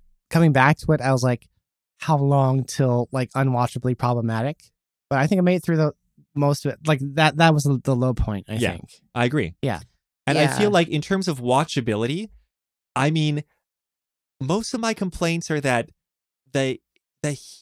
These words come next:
Speaker 2: humor timing is usually a little off,
Speaker 1: Mm-hmm.
Speaker 2: and sometimes it's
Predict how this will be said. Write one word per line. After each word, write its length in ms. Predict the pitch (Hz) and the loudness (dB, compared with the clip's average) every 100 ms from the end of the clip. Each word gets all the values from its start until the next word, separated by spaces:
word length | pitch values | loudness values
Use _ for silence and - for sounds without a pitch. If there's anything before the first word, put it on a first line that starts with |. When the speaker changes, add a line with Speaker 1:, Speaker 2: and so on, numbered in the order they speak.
| - | -8
Speaker 2:
humor 580 | 170 214 233 220 208 202 | -4 -4 -4 -2 -2 -4
timing 920 | - - 180 180 170 123 85 76 90 _ _ _ _ _ _ _ | -6 -4 -2 0 0 0 -4 -10 -16 _ _ _ _ _ _ _
is 220 | 160 151 135 | -6 -6 -6
usually 920 | 131 165 220 220 233 226 226 233 240 _ _ _ _ _ - | -6 -4 -2 -2 0 2 2 0 -8 _ _ _ _ _ -4
a 80 | 127 | -2
little 340 | 117 127 170 | 0 -2 0
off, 380 | 196 240 - - - | -2 -2 -8 -14 -4
Speaker 1:
Mm-hmm. 300 | 147 131 117 | -2 -2 -2
Speaker 2:
and 140 | 156 160 | -4 -2
sometimes 540 | 208 226 214 214 185 | -4 -2 -2 -2 0
it's 320 | 175 - - | -2 -4 -12